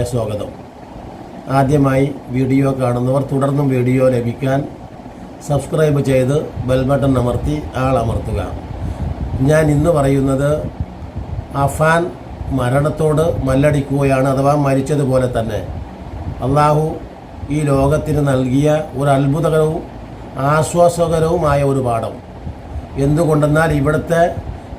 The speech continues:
നിയമത്തിൻ്റെ നൂലാമാലയിൽ നിന്ന് ഈ അഫാൻ ഇറങ്ങിപ്പോരും. മാത്രമല്ല, ഏതെങ്കിലും ഒരു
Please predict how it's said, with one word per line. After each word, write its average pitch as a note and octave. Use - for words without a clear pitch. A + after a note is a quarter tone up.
നിയമത്തിൻ്റെ D#3+
നൂലാമാലയിൽ D3+
നിന്ന് C#3
ഈ D#3
അഫാൻ C#3+
ഇറങ്ങിപ്പോരും. C#3
മാത്രമല്ല, D#3
ഏതെങ്കിലും D#3+
ഒരു D#3